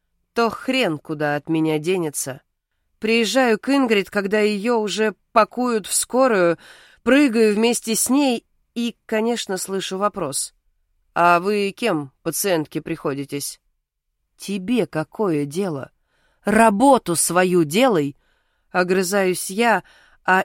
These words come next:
Ингрид, сейчас распухшая как никогда, улыбается и за руку меня берет. "Не ругайтесь!" Говорит на ломаном русском: "Это отец ребенка, мой муж". Ну, еще не муж,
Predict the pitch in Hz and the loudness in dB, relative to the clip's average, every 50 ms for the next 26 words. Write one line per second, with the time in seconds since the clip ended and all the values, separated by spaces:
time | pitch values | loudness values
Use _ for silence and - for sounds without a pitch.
0 | - _ - 254 254 254 240 233 196 185 175 165 165 - - - - - - 208 | -2 _ -4 -2 0 0 0 0 0 0 0 0 -2 -4 -10 -14 -12 -8 -8 -8
1 | - - 214 220 214 - - 202 190 190 185 - - - 233 226 - - - 202 | -6 -2 -2 -2 -2 -2 -2 -2 -2 -2 -2 -4 -6 -6 -8 -8 -6 -6 -6 -4
2 | 196 185 185 - - 226 233 226 - - 202 190 185 - 196 190 196 190 233 247 | -4 -4 -4 0 0 0 0 0 -2 -2 -4 -2 -2 -2 -2 -2 -2 -2 -2 -2
3 | 240 202 - _ _ _ _ _ _ _ _ _ - 214 220 214 220 190 240 254 | -2 -4 -8 _ _ _ _ _ _ _ _ _ -8 -4 -2 -2 0 0 0 -2
4 | 240 214 185 175 - - - 180 175 - - _ 226 208 202 190 180 226 240 226 | 0 -2 -2 -4 -6 -4 -2 -2 -2 -2 -6 _ -8 -6 -6 -6 -2 -2 0 0
5 | 196 170 - - 170 170 170 165 160 151 151 156 160 156 151 147 - - _ _ | 0 -2 -4 -2 0 0 2 2 0 0 0 -2 -2 -2 -2 -4 -6 -12 _ _
6 | _ _ _ _ _ _ _ _ _ _ _ _ 240 240 240 247 240 254 247 220 | _ _ _ _ _ _ _ _ _ _ _ _ -6 -4 -2 0 0 -2 -2 0
7 | 233 262 240 202 185 - - 175 160 - - - - _ _ _ _ _ _ _ | 2 2 4 2 2 -2 -4 -8 -8 -8 -10 -10 -12 _ _ _ _ _ _ _
8 | _ _ _ - 170 185 185 175 180 180 196 208 180 - 175 175 170 165 175 180 | _ _ _ -6 -2 -2 2 2 2 2 2 0 -2 -2 -2 0 0 2 2 0
9 | 170 165 160 165 170 170 170 175 185 190 - - - 170 147 147 147 - _ _ | 0 0 0 0 0 0 0 0 -2 -2 -6 -6 -6 -4 -6 -6 -6 -10 _ _
10 | _ _ _ _ _ _ - 220 220 214 - - 226 214 214 214 202 - - 214 | _ _ _ _ _ _ 0 2 2 2 2 2 2 2 4 2 2 2 0 -2
11 | 208 - - 254 233 202 - - - 196 190 208 190 214 247 233 202 180 - 185 | -2 -2 -2 0 0 0 0 -2 -4 -4 -4 -2 0 0 2 2 0 0 0 0
12 | 165 160 175 190 185 180 180 180 180 202 220 214 180 - - - - - _ _ | 0 0 0 0 2 2 2 2 2 0 0 -2 -2 -4 -8 -10 -12 -16 _ _
13 | _ _ _ _ _ _ _ _ _ _ _ _ _ _ _ _ _ - 156 156 | _ _ _ _ _ _ _ _ _ _ _ _ _ _ _ _ _ -6 -4 -2
14 | 160 185 220 226 208 175 151 139 135 139 139 143 151 147 - - - 175 156 156 | -2 -2 -2 -2 -2 -2 -4 -4 -8 -10 -10 -10 -8 -8 -8 -6 -4 -2 -2 0
15 | 156 160 180 226 262 226 - - - _ | 0 0 0 -2 -2 -4 -8 -12 -14 _